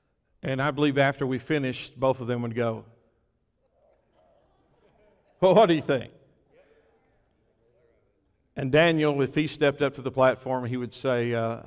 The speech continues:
uh, "Guys, one time they said we couldn't pray.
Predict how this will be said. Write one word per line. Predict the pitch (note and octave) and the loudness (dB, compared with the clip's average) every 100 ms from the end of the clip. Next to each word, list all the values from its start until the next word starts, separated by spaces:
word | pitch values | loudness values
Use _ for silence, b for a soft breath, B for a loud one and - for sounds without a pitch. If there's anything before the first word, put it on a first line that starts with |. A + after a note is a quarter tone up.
| A#2+ | -12
uh, | - B2+ | -8 -8
"Guys, | B2 C3 C#3+ D#3 B2 | -4 -2 -2 -4 -6
one | D3+ | -8
time | D3+ C#3+ C#3+ C#3 C3 b b b | -6 -4 -2 -4 -6 b b b
they | C3+ C3 | -4 -2
said | C#3+ C3+ | -2 -2
we | C3 | -4
couldn't | B2 D3 B2 | -2 -4 -4
pray. | - C3+ B2+ D#3+ | -4 -2 -2 -6